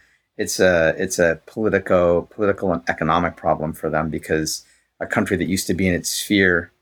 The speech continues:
finds that Europe is a more attractive place to grow in than, than the Russian sphere. And so, so Russia's couldn't undermine Ukraine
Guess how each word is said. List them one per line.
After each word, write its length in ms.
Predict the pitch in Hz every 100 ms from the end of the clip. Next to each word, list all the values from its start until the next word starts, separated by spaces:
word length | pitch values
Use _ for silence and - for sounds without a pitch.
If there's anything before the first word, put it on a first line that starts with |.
| _ -
finds 440 | 87 87 85 -
that 260 | - 95 87 85
Europe 360 | 90 90 85
is 100 | 87
a 40 | 90
more 160 | 87
attractive 500 | 78 - 80 - 80
place 300 | - 80 82
to 100 | -
grow 340 | 78 82 82 87
in 260 | 90 87 -
than, 520 | 71 78 78 76 - _ _ _ _
than 160 | 90
the 100 | 85
Russian 380 | 82 85 - 87
sphere. 440 | - - 98 101 - _ _ _ _ _ _
And 140 | 104 95
so, 580 | - 90 87 85 82 -
so 360 | - 98 85 80
Russia's 640 | 90 95 - 87 80 - - _ _ -
couldn't 380 | 113 92 78 - _ _
undermine 680 | 101 98 92 87 82 80 82
Ukraine 640 | 90 95 - 90 87 80